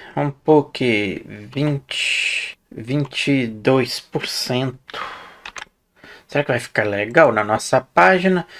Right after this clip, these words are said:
Ok, bacana. Então, retornando pra cá, tum, tum, tum, vamos fazer o seguinte, vamos continuar.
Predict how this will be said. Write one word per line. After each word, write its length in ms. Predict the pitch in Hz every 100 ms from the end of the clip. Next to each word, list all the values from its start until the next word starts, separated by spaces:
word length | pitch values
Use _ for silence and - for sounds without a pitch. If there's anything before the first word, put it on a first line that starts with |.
| - -
Ok, 380 | 202 202 - 151
bacana. 640 | 131 165 196 - 156 151
Então, 340 | 135 180 185 190
retornando 800 | 147 151 - 202 147 135 135 131
pra 220 | - 117 - -
cá, 380 | 170 170 165 - -
tum, 160 | 143
tum, 240 | 135 135 123
tum, 400 | - 170 170 147
vamos 300 | 127 151 143
fazer 160 | 160 160
o 40 |
seguinte, 560 | 156 - 160 110 151 147
vamos 200 | 139 139
continuar. 800 | 160 147 - 156 127 98 -